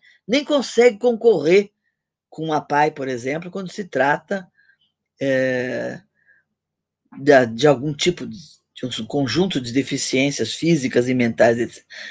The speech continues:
Há muitas. A rede socioassistencial, ela tem entidades, inclusive, né, é, que se especializaram de tal forma que tem até os, a formação dos seus próprios quadros.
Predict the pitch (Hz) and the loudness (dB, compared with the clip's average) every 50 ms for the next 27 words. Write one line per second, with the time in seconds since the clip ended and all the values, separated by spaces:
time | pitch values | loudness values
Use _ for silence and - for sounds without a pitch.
0 | - - _ - 302 330 302 262 196 240 269 240 - - 113 110 110 135 151 147 | -18 -8 _ 4 4 6 8 8 8 8 8 6 6 4 2 2 4 2 2 4
1 | 139 143 170 208 202 226 226 185 - - 156 143 135 - - 117 113 - - - | 6 6 6 6 6 2 -4 -4 0 4 4 4 4 4 0 -6 -6 -6 -10 -8
2 | 127 123 - - - 90 95 160 185 180 - _ _ - _ _ _ _ _ - | -8 -8 -8 -8 -4 -2 0 0 0 0 -4 _ _ -20 _ _ _ _ _ -20
3 | - _ _ _ - 123 160 175 165 - - 190 214 214 196 180 175 151 123 135 | -20 _ _ _ 4 6 6 6 6 6 4 4 6 4 4 2 0 0 2 4
4 | 147 165 185 180 147 127 131 147 127 - 131 120 110 110 123 165 214 208 160 123 | 4 6 6 4 4 0 -6 -8 -8 -8 -10 -10 -8 -6 -4 -4 -4 -4 -6 -8
5 | 113 - - _ - 101 139 180 220 226 226 _ _ _ _ _ _ _ _ _ | -12 -12 -16 _ -10 -4 -2 -2 -2 -2 -6 _ _ _ _ _ _ _ _ _
6 | _ - - 139 139 135 131 127 123 - - 214 - - 220 214 - - 240 247 | _ -2 0 2 4 4 4 4 2 -2 -6 -6 -6 -6 -8 -8 -2 2 4 4
7 | 226 - 254 240 226 202 170 160 185 196 208 202 190 185 175 160 - - 202 190 | 6 6 4 6 4 4 4 6 6 8 8 6 4 2 0 0 2 4 4 4
8 | 170 - - 156 175 214 240 220 175 143 131 127 _ _ _ _ _ _ _ _ | 4 4 4 6 8 6 6 4 0 -6 -8 -10 _ _ _ _ _ _ _ _
9 | _ _ _ _ _ _ _ _ - 240 214 _ - 233 247 247 240 233 226 - | _ _ _ _ _ _ _ _ -12 -12 -6 _ 2 4 4 4 4 2 2 2
10 | - 214 226 247 262 262 - - - 208 180 - 220 214 208 196 185 - - 214 | 4 4 6 4 4 2 0 -2 -2 -2 0 0 0 0 0 -2 -2 -2 -4 -4
11 | 220 208 - - 220 185 - - 214 208 214 208 - - - 160 156 170 185 190 | -4 -4 -4 -4 -4 -4 -2 -2 -2 -2 -4 -6 -14 -6 -2 0 2 2 0 0
12 | 160 127 120 - | -4 -8 -14 -16